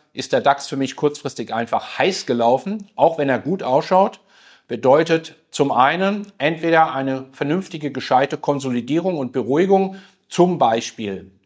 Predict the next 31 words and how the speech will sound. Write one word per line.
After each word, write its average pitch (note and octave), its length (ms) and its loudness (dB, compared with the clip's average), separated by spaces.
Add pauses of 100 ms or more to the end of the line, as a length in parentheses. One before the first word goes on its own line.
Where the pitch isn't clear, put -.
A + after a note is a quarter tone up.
(220)
Richtung B2 520 -2
der A2 100 -4
pinken C3+ 420 -4
Linie, D#3+ 340 -6
die C3 120 -6
achtunddreißig-Tage-Linie, B2+ 1200 -2
das A2 180 -10
wären G#2+ 280 -8
dann G#2 140 -12
die G2+ 120 -14
zweiundzwanzigtausend C#3 1120 -2
Punkte D3 260 -8
Marke, C3 420 -2 (320)
das - 180 -16
wären A2 180 -2
schon G#2+ 160 -6
wieder G#2 140 -6
tausend A#2+ 420 0
Punkte A#2+ 300 -8
nach G2 160 -12
unten. E3+ 480 -6 (340)
Ein A#2+ 60 -14
Stück A2+ 260 -10
tiefer D#3+ 380 0
kommt A2+ 320 -8
die G#2+ 260 -10
einhundert-Tage-Linie B2+ 1000 0
bei A2+ 120 -4
einundzwanzigtausendfünfhundert. G#2+ 1600 -6 (400)
Oder F#3+ 480 4 (640)
er B2 160 0